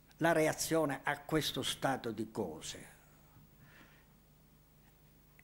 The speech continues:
Questo stato di cose, nel partito ci furono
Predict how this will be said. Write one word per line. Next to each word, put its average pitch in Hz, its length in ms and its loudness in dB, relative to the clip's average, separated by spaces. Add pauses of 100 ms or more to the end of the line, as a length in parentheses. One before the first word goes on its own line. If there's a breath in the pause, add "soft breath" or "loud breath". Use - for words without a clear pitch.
(920)
Questo 220 300 0
stato 233 260 4
di 269 100 6
cose, 233 640 2
nel 233 180 4
partito 269 580 2
ci 190 160 2
furono 254 560 0